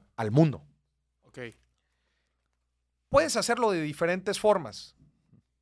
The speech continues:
Speaker 1: Puedes pagar programas para que en las escuelas practiquen el básquetbol o puedes generar un ídolo.
Speaker 2: Ok.
Speaker 1: ¿Cuál crees que es más efectivo?
Speaker 2: El ídolo,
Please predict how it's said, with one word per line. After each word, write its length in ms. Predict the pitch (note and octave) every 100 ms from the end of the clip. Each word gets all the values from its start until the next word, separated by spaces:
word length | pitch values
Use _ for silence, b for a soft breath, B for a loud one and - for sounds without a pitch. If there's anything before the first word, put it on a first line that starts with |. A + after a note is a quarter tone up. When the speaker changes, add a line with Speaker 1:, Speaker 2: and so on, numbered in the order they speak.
| _ _ -
Speaker 1:
Puedes 340 | F#3+ G#3 -
pagar 420 | - D#3+ E3 F3
programas 640 | - F3 D3+ D#3+ D#3+ D#3+ -
para 220 | C#3 C3
que 80 | C3+
en 80 | B2
las 180 | A2+
escuelas 840 | A2+ - - D3+ C#3+ C3+ - - - _ _ _ -
practiquen 500 | C3+ A#2+ C#3 B2 C#3
el 80 | C3+
básquetbol 580 | C3 - D3 C#3 A2+ - _ _ _ _
o 100 | C3+
puedes 240 | - B2+ -
generar 300 | D3 C3 B2+
un 140 | C3
ídolo. 340 | C#3 G2+ F2 _ _ _ _ _ _ _ _ _ _ _ _ -
Speaker 2:
Ok. 200 | - G#2 G#2+
Speaker 1:
¿Cuál 160 | D3+ C#3+
crees 240 | D3+ C#3+
que 100 | -
es 60 | C#3
más 180 | C#3+ D3
efectivo? 600 | C#3 A#2+ D3 D3+ - _ _ _ _ _ _ -
Speaker 2:
El 180 | G#2 F#2+
ídolo, 360 | A2 C#3 C#3